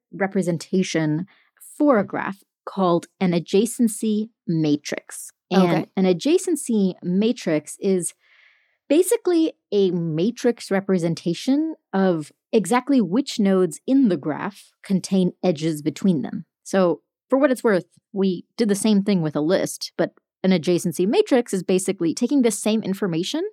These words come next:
Speaker 1: and representing it in a different way, in a matrix format. So you can still sort of derive the same conclusions, but it's
Speaker 2: Mm-hmm.
Speaker 1: a little bit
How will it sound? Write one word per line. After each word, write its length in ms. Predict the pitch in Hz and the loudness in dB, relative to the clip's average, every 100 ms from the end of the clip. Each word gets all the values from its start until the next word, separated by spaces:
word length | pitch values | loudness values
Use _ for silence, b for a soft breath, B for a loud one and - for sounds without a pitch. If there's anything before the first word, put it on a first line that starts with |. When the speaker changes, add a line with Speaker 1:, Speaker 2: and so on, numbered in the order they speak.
| _ _ _ _ _ - | _ _ _ _ _ 0
Speaker 1:
and 200 | 220 185 | 2 4
representing 720 | 220 220 202 151 190 196 220 | 2 2 0 0 0 0 2
it 100 | 202 | 0
in 100 | 175 | 0
a 80 | 165 | -4
different 300 | 151 147 - | -4 -6 -4
way, 300 | 147 156 - - | -4 -4 -4 -4
in 120 | 165 | -2
a 40 | |
matrix 560 | 160 170 190 196 180 - | 0 2 2 0 -6 -6
format. 440 | - - 123 - | -8 -6 -6 -8
So 100 | - | -2
you 80 | 190 | 0
can 140 | 196 196 | 2 0
still 260 | - 285 | 2 0
sort 180 | 262 233 | 2 0
of 100 | 190 | 0
derive 520 | 185 175 170 180 160 | 0 0 0 -2 -2
the 100 | 151 | -4
same 480 | - 165 170 165 160 b b | -4 -2 0 0 -2 b b
conclusions, 760 | - 160 - 392 214 170 180 - b b b b b | -6 -2 2 2 2 -2 -2 -6 b b b b b
but 100 | 523 | 0
it's 80 | 508 | 2
Speaker 2:
Mm-hmm. 60 | - | 4
Speaker 1:
a 40 | |
little 160 | 339 285 | 2 2
bit 320 | 240 226 202 | 2 0 0